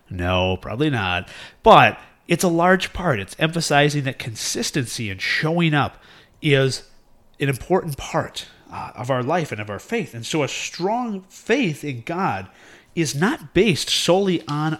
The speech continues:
our feelings. You know, there's gonna be days where you don't wanna pray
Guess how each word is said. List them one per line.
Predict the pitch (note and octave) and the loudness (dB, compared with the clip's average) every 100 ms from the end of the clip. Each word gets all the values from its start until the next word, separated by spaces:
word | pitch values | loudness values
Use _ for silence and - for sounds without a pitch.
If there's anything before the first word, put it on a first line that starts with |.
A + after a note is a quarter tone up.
| B2 | 0
our | C#3 B2+ | 0 0
feelings. | - - B3+ C#4 F#2 D#2 - - - - - | -4 -4 -2 -2 -6 -12 -18 -18 -20 -20 -8
You | F3+ | 0
know, | G3+ | 4
there's | G3+ | 4
gonna | - C#4+ | 4 0
be | A3 | 0
days | C3 - G3+ F#3 C3 | -2 0 2 2 0
where | C#3 | 0
you | F3 | 0
don't | E3 E3+ - | 0 0 -2
wanna | F#2 A#2 C3 B2 | -4 0 0 -2
pray | - C3 A#2 E2+ | -6 -6 -6 -8